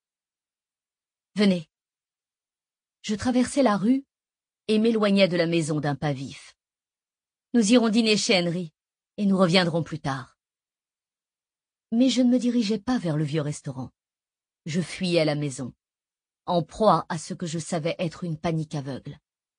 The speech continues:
Ce fut seulement lorsque nous arrivâmes sur le front de mer, le long du mur de la batterie, que je commençai à me calmer. Personne en vue. Quelques voitures roulaient sur la chaussée,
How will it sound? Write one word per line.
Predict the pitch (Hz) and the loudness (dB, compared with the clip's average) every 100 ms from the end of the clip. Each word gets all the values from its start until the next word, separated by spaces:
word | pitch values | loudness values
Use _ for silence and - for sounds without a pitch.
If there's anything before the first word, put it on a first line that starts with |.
| _ _ _ _ _ _ _ _ _ | _ _ _ _ _ _ _ _ _
Ce | - 254 | -6 -4
fut | 254 | -2
seulement | 254 277 285 269 | 2 4 4 2
lorsque | 185 208 | 0 -2
nous | 180 170 | -2 -2
arrivâmes | 180 185 208 185 | -2 0 0 0
sur | - 165 | -4 -6
le | |
front | 156 - 196 | -6 -4 -4
de | |
mer, | 170 196 226 214 - _ _ - | 0 0 -2 -6 -12 _ _ -2
le | 180 196 | 4 6
long | 226 247 | 6 4
du | 185 | 2
mur | 196 262 156 | 4 4 4
de | 165 | 2
la | 165 | 2
batterie, | 170 - 247 254 _ _ _ _ _ - | -2 -4 -4 -4 _ _ _ _ _ -2
que | 240 | 0
je | 220 | 2
commençai | 247 202 196 - 165 | 2 4 4 2 2
à | |
me | 156 | 2
calmer. | 156 147 143 139 - _ _ _ _ _ _ _ _ - | 0 -2 -2 -6 -12 _ _ _ _ _ _ _ _ -4
Personne | 160 - 160 | -4 -2 -2
en | 147 | -2
vue. | 139 131 - _ _ _ _ _ _ - | -4 -10 -16 _ _ _ _ _ _ -12
Quelques | 151 - | -10 -6
voitures | 160 175 - 208 151 | -2 -2 0 0 0
roulaient | 147 160 160 | 0 2 2
sur | 156 151 | 0 -4
la | 147 | -6
chaussée, | - 165 - 220 | -6 -8 -4 -4